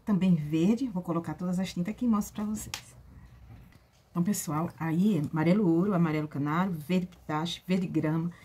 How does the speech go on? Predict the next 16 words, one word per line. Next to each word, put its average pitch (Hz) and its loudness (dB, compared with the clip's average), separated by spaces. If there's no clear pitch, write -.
também 196 2
um 196 2
pouco 185 -6
de 170 -2
verde 170 2
e 175 4
amarelo 170 2
bebê, 165 0
tá 131 -6
bom? 151 2
A - -10
gente 214 2
vai 196 0
começar 151 -2
por 147 -6
aqui, 147 -2